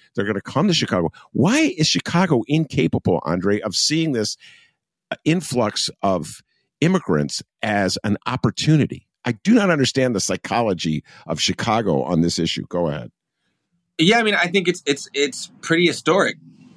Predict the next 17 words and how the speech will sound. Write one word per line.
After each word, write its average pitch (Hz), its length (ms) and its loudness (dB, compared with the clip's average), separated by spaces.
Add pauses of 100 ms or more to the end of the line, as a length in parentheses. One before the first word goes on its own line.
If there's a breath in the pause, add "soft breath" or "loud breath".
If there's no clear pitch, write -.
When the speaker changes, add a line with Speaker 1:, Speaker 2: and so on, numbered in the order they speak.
Speaker 2:
in 120 80 2
Chicago, 107 500 -2
right? 120 220 2
If 127 100 -2
you're 165 120 2
a 151 40 2
segregated 143 720 -2
city 143 380 0
since 123 240 -2
its 127 160 -4
inception, 117 760 -2 (400 loud breath)
you're 135 260 2
more 143 300 4
likely 147 360 -2
to 120 100 -4
view 151 240 -2
things 123 440 -6